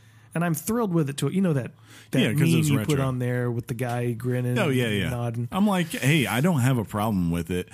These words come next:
Speaker 2: uh, with retro for waiting for retro to do it, right?"
Speaker 1: Mm-hmm.
Speaker 2: And, and I would, and if you're gonna do that move, I'd much rather it be a scenario of, again,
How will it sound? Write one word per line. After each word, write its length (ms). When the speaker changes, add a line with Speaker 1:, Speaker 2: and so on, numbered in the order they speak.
Speaker 2:
uh, 480
with 160
retro 640
for 180
waiting 380
for 120
retro 400
to 140
do 240
it, 160
right?" 400
Speaker 1:
Mm-hmm. 80
Speaker 2:
And, 180
and 160
I 120
would, 320
and 120
if 120
you're 120
gonna 260
do 220
that 180
move, 420
I'd 140
much 320
rather 360
it 140
be 160
a 80
scenario 680
of, 300
again, 520